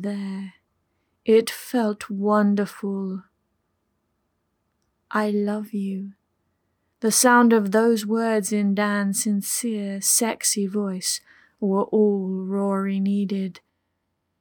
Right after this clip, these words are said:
With a cry, he came, shuddering, into his lover's hand, and he shifted. At his release, his cat broke free, and fur erupted all over his body,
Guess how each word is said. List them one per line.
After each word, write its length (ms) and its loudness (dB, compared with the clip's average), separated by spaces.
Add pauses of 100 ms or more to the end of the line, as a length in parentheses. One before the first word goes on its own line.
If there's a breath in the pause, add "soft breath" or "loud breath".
(680)
With 220 8
a 80 8
cry, 520 4
he 200 2
came, 600 -2 (200 loud breath)
shuddering, 680 4
into 220 4
his 260 2
lover's 460 2
hand, 540 -2 (460 loud breath)
and 160 6
he 100 4
shifted. 680 -4 (640)
At 180 4
his 260 8
release, 560 8
his 220 4
cat 460 -2
broke 300 0
free, 480 -6 (240 loud breath)
and 200 6
fur 420 4
erupted 720 2
all 260 0
over 300 4
his 360 0
body, 520 -4